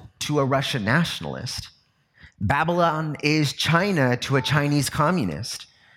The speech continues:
Babylon is Rome to a Roman centurion. And for us, the prostitute, Babylon,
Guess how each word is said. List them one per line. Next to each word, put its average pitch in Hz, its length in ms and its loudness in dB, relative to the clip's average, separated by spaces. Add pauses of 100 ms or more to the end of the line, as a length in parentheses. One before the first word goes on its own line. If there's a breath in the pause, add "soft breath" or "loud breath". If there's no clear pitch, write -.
(240 soft breath)
Babylon 170 540 0
is 147 220 -2
Rome 156 480 2
to 160 180 -2
a 151 40 0
Roman 151 400 0
centurion. 170 680 -2
And 139 120 2
for 143 300 -2
us, 170 760 0 (640 soft breath)
the 135 80 -2
prostitute, 143 1040 -2
Babylon, 127 960 0